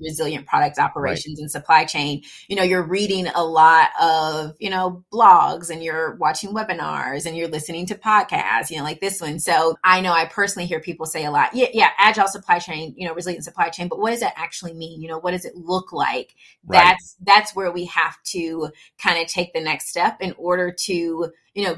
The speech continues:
Speaker 1: to your point, really leverage or achieve the promise of
Speaker 2: Right.
Speaker 1: digital supply chain. You know, the, the promise of the digital supply chain is a resilient supply chain. It is an agile supply chain. It is a fast supply chain.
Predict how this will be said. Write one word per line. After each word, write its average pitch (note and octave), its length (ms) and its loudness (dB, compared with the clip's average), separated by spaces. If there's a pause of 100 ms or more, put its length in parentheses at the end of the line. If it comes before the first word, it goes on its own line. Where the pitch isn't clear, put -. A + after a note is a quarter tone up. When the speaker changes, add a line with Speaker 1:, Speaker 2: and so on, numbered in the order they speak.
(100)
Speaker 1:
to - 80 -6
your F#3+ 160 -4
point, - 240 -8
really A3 460 -2 (420)
leverage F#3 880 2
or F3 180 0
achieve E3+ 680 -6 (340)
the E3+ 140 -4
promise E3 600 -2 (100)
of D3 340 0
Speaker 2:
Right. E3 240 -6
Speaker 1:
digital D3+ 380 -4
supply - 400 -6
chain. - 400 -14
You - 120 -12
know, D3+ 260 -6
the, D#3+ 460 -4 (220)
the F3+ 100 0
promise G#3+ 500 4
of G#3 180 2
the F#3+ 80 -8
digital F3 220 -6
supply E3 340 -4
chain D#3 340 -10
is C#4 200 -2
a A#3+ 40 -2
resilient E3 440 -6
supply D#3 340 -8
chain. D#3 300 -10
It C#3+ 40 -14
is F#3+ 140 -6
an F#3 100 -10
agile D#3 360 -6
supply D3+ 380 -10
chain. D#3+ 200 -10
It E3 80 -8
is F#3 100 -6
a G3 60 -10
fast D#3 360 -4
supply D#3+ 280 -10
chain. D3+ 320 -10